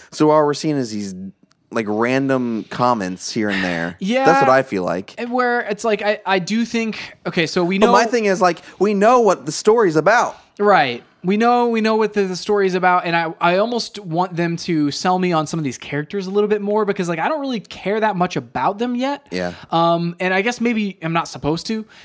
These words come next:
Speaker 2: you know, maybe not. But I feel like even whenever we were watching the, um, the last Star Wars trailers, like episode, like
Speaker 1: Episode
Speaker 2: Force
Speaker 1: seven.
Speaker 2: Awakens,
Speaker 1: Yeah.
Speaker 2: episode seven, we were, I cared about some of those characters already, like, where it's like,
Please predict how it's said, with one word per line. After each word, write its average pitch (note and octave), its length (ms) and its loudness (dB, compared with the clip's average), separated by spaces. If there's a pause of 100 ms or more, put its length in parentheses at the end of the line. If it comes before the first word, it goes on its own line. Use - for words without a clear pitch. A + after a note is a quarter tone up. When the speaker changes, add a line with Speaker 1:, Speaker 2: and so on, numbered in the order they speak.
Speaker 2:
you F3 120 0
know, F3+ 120 2
maybe F3+ 280 0
not. F3+ 180 0
But F3+ 120 0
I F#3 100 2
feel A#3+ 180 -2
like G3+ 260 0
even G#3 360 -2
whenever F3 420 0
we D#3 240 0
were C#3 280 0 (180)
watching D3+ 500 -2
the, C3 340 -2 (360)
um, B2 640 0 (400)
the D#3+ 100 2
last G3 260 0
Star D#3 160 0
Wars A#2+ 140 -4
trailers, A#2 300 -6
like B2+ 120 -4
episode, C#3 720 -4
like C3+ 300 -4
Speaker 1:
Episode A#2 260 -8
Speaker 2:
Force F#3 160 4
Speaker 1:
seven. F#3 100 2
Speaker 2:
Awakens, C3+ 320 -4
Speaker 1:
Yeah. F#2 100 -2
Speaker 2:
episode D3 180 -4
seven, C#3 320 -4 (440)
we F#3+ 140 2
were, F#3+ 360 2 (420)
I F3 120 2
cared G#3+ 340 0
about D3+ 240 2
some D#3+ 120 -4
of D3 60 -2
those B2+ 140 -4
characters B2+ 420 -4
already, - 380 -14
like, C#3+ 180 -4
where D3+ 140 0
it's C#3+ 120 -6
like, C#3 220 -2